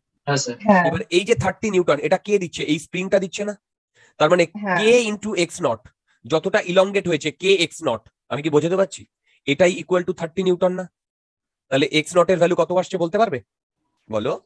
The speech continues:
Speaker 2: জিরো পয়েন্ট থ্রি।
Speaker 1: জিরো পয়েন্ট থ্রি meter।
Speaker 3: বলো, জিরো পয়েন্ট থ্রি meter।
Speaker 2: থ্রি মিটার।
Speaker 3: আমি কি বোঝাতে পেরেছি কি পারিনি?
Speaker 2: হ্যাঁ, sir।
Speaker 3: আচ্ছা,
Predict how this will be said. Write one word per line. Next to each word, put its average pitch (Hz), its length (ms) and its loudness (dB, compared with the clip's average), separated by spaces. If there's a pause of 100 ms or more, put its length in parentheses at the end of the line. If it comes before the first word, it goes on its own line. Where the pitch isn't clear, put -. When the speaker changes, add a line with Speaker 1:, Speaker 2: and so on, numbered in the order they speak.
(360)
Speaker 2:
জিরো 196 260 -4
পয়েন্ট 190 240 -6
থ্রি। - 160 -14
Speaker 1:
জিরো 156 180 4
পয়েন্ট 160 320 2
থ্রি 151 140 4
meter। 127 300 0 (380)
Speaker 3:
বলো, 147 180 4 (420)
জিরো 127 320 2
পয়েন্ট 226 280 4 (680)
থ্রি 214 100 -8 (100)
meter। 196 220 -4
Speaker 2:
থ্রি 208 120 -6
মিটার। 175 300 -6 (100)
Speaker 3:
আমি - 160 0
কি 156 80 -2
বোঝাতে 147 320 2
পেরেছি 170 300 -4
কি 202 160 -10
পারিনি? 107 220 -8 (720)
Speaker 2:
হ্যাঁ, 196 280 4
sir। 160 320 -4
Speaker 3:
আচ্ছা, 202 220 0